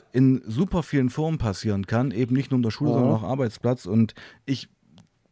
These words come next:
Speaker 1: weiß ja, wie du aussiehst, wer du bist, und du bist da ein gestandener Mann, also man würde ja auch sagen, so, ja, also ein richtiger Mann,
Speaker 2: Mhm.
Speaker 1: so.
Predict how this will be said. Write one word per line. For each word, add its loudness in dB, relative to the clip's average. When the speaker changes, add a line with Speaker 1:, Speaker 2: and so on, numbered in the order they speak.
Speaker 1:
weiß 0
ja, 4
wie -4
du 0
aussiehst, -2
wer 2
du 0
bist, -2
und 2
du -10
bist -2
da 4
ein 4
gestandener -2
Mann, 2
also 0
man 4
würde 2
ja 2
auch 0
sagen, -2
so, -4
ja, 0
also -6
ein -2
richtiger -6
Mann, -2
Speaker 2:
Mhm. 2
Speaker 1:
so. 2